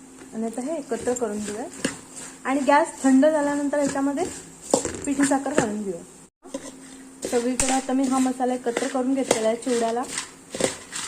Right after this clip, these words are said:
आता थंड झाल्यानंतर आपण याच्यामध्ये पिठी साखर घालून घेऊया. थोडा थंड झालेला आहे, आता याच्यामध्ये घालत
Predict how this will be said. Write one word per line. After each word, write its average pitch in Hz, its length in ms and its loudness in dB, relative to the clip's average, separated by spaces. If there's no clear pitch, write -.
आता 254 220 2
थंड 269 380 4
झाल्यानंतर 269 520 4
आपण 254 220 -2
याच्यामध्ये 254 420 0
पिठी 269 220 0
साखर 269 280 0
घालून 240 300 2
घेऊया. 185 240 -4
थोडा 254 260 -2
थंड 233 240 -4
झालेला 240 360 -4
आहे, 247 320 -12
आता 226 140 -8
याच्यामध्ये 226 360 -8
घालत 240 240 -4